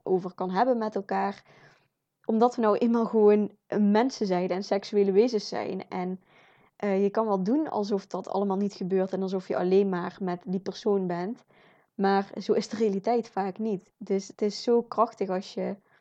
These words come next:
als je ook die dingen met elkaar kan bespreken en, ehm, en daar open in kan zijn. En ik denk dat dat vooral belangrijk is, die, dat vertrouwen en tegelijkertijd die open communicatie met elkaar en gewoon delen wat er speelt en elkaar de ruimte geven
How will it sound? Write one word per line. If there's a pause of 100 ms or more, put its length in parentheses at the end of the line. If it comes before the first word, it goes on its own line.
(920)
als
je
ook
die
dingen
met
elkaar
kan
bespreken
en,
ehm,
en
daar
open
in
kan
zijn.
En
ik
denk (800)
dat
dat
vooral
belangrijk
is,
die,
dat
vertrouwen
en
tegelijkertijd
die
open
communicatie
met
elkaar
en
gewoon
delen
wat
er
speelt
en
elkaar
de
ruimte
geven